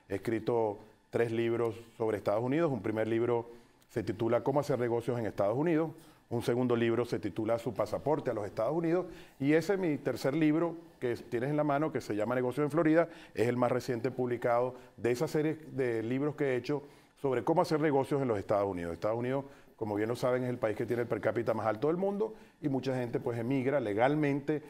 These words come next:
a los Estados Unidos a montar sus negocios. Y mi empresa se ha dedicado durante los últimos treinta años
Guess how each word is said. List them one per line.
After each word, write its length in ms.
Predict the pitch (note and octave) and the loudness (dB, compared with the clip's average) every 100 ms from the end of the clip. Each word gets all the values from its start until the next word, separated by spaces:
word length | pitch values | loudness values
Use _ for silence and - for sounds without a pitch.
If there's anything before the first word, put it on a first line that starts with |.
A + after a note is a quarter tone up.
| - | -6
a 120 | - D3+ | 0 2
los 160 | E3+ | 2
Estados 320 | D3 D3+ C#3+ | 0 0 2
Unidos 280 | C#3+ C3+ C#3 | 0 0 -2
a 40 | C3 | -2
montar 300 | G#2+ G#2 G2+ | -2 -2 -2
sus 140 | C#3 | -2
negocios. 440 | C3+ A#2+ A#2 B2+ B2+ - - - | 0 0 0 -4 -6 -14 -20 -8
Y 120 | A2+ | -2
mi 80 | A#2 | 0
empresa 560 | A2 A2 C3 B2+ D#3+ D3+ | 0 2 2 2 0 0
se 140 | - | 0
ha 40 | G#2+ | 0
dedicado 380 | A#2 G#2+ A2 | 0 0 0
durante 280 | A2+ G#2+ F#2+ | 0 -2 -2
los 120 | F#2+ | -4
últimos 260 | G2+ A#2+ C3 | -2 -4 -4
treinta 380 | A#2+ A2+ B2 A#2+ | -4 -2 0 0
años 200 | B2 | 0